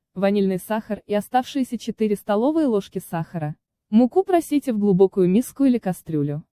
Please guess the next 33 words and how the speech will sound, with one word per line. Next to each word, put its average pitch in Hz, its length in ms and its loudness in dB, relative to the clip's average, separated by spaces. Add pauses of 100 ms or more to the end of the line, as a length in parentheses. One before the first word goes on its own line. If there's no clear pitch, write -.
(300)
Влейте 247 420 0
в 214 40 -2
муку 220 300 0
приготовленную 208 720 0
смесь 240 360 -2
из 254 100 -6
молока, 175 480 -2 (220)
дрожжей, 226 560 -2 (120)
соли, 320 300 0
сахара, 202 540 -2 (100)
ванильного 190 480 0
сахара, 208 640 -6
подсолнечного 277 720 -2
и 233 60 0
сливочного 190 600 -2
масла. 160 500 -4 (280)
Сначала 269 440 0
все 320 260 0
ингредиенты 220 580 0
теста - 380 -2
перемешайте 226 640 -2
в 202 60 -4
миске. 170 500 -4 (320)
После 240 300 -2
выложите 302 420 0
тесто 233 300 -4
на 190 140 -2
стол, 320 360 -2 (140)
присыпанный 233 540 0
мукой, 285 380 0
и 320 40 2
замесите 247 520 -2
мягкое, 208 540 -4